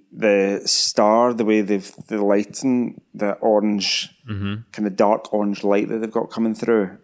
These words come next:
Speaker 1: really helps to set the scene. And then Picard just, he just breaks down. It,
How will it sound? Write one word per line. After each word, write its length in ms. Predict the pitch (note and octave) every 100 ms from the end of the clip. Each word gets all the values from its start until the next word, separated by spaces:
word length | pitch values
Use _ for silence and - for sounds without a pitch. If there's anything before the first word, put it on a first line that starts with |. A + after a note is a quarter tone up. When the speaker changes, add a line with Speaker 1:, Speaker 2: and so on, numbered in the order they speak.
| -
Speaker 1:
really 360 | A#2+ A2 G2+ F#2+
helps 260 | G#2+ G2+
to 80 | G#2+
set 160 | F#2+ G#2+
the 60 | F#2+
scene. 340 | - A#2 B2 - - -
And 120 | G2+ G#2+
then 260 | G#2+ G#2+ G2+
Picard 440 | - G#2 G#2 -
just, 540 | G#2+ G2+ - - - - -
he 100 | G2+
just 280 | F#2 F2+ - _ - - -
breaks 320 | F#2+ - -
down. 360 | F2+ F2 F2+ - _ _ _ _ _ _
It, 180 | -